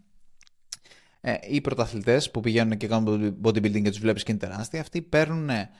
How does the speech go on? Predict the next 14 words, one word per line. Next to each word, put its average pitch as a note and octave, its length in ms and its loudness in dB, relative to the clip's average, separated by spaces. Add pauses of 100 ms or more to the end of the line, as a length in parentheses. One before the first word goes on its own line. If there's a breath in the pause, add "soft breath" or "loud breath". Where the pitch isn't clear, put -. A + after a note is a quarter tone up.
(100)
για A#2 220 2
πολύ A#2 260 2
μικρό D3+ 320 0
χρονικό A#2+ 380 -2
διάστημα, A#2 640 2
αλλά B2+ 160 4
παίρνουνε E3+ 360 2 (220)
τεράστια B2 800 2
ποσοστά, - 260 -6
ποσοστά, G2+ 540 -6
ε, G2 60 -4
τεστοστερόνης, F#2 540 -6
τα A2+ 120 2
δεκαπλάσια. A#2 760 -2